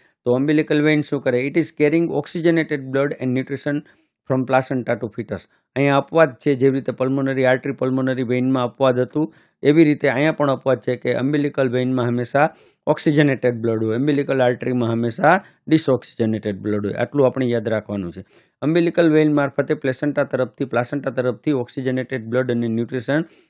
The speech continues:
કઈ બાજુ જાય? ફિટસ તરફ જાય. Umbilical artery. It is carrying deoxygenated blood and waste material from the fetus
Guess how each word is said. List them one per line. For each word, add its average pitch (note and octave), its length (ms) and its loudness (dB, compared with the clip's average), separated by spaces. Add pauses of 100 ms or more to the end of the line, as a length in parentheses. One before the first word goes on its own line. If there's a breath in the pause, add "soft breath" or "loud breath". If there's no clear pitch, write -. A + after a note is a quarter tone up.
(160)
કઈ D3+ 100 6
બાજુ D3 280 2
જાય? D3 280 4 (240 soft breath)
ફિટસ G3+ 360 4
તરફ G#2+ 240 -2
જાય. F#2+ 180 -4 (400)
Umbilical D#3 400 2
artery. B2+ 480 4 (1700)
It C#3+ 100 -4
is F3 80 0 (140)
carrying E3 400 4 (160)
deoxygenated D#3 880 0
blood C#3 300 0 (140)
and B2 80 -2
waste C3 360 -2
material C3+ 320 -2
from B2 220 -4
the A#2+ 140 -2
fetus - 300 -6